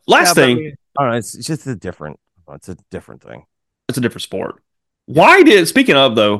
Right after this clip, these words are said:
Speaker 1: why did, uh, the N F L go to the trouble to put out that video explaining the referee situation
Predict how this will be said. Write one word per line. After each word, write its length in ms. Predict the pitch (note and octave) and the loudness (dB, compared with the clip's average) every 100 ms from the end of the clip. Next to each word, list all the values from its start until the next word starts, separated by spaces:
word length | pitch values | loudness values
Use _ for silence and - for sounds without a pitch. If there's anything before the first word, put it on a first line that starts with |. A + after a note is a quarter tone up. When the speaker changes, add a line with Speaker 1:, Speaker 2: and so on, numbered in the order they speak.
| - | -8
Speaker 1:
why 420 | B2+ D#3 B3 F#4+ | -4 0 2 2
did, 480 | C4+ G3+ F3 D#3 C3 | 2 2 2 0 0
uh, 460 | A#2+ A2 G#2 G2 - _ | 0 0 -4 -6 -10 _
the 200 | A#2+ C3 | -8 -4
N 40 | D3+ | -4
F 160 | C#3 | -4
L 220 | C3 C3 | -4 -4
go 160 | A#2 B2+ | -4 -6
to 80 | B2 | -6
the 80 | G#2+ | -10
trouble 420 | - A#2+ A#2 A#2+ | -10 -10 -8 -12
to 80 | G#2 | -10
put 160 | C3+ | -6
out 220 | B2 A#2+ | -4 -4
that 220 | B2 - _ _ - | -6 -8 _ _ -20
video 640 | G#2+ B2+ C3 B2+ B2+ B2 | -8 -4 -2 -2 -2 -2
explaining 960 | G#2+ F#2 - A#2+ A#2+ C3 C3 B2 A#2+ | -6 -10 -14 -8 -6 -4 -6 -8 -8
the 100 | A2 G#2 | -10 -8
referee 480 | A#2+ B2 A#2 A#2 A2+ | -8 -8 -8 -8 -8
situation 760 | C3 A2+ A2+ A2+ A2+ B2 A2 | -12 -10 -6 -6 -6 -10 -12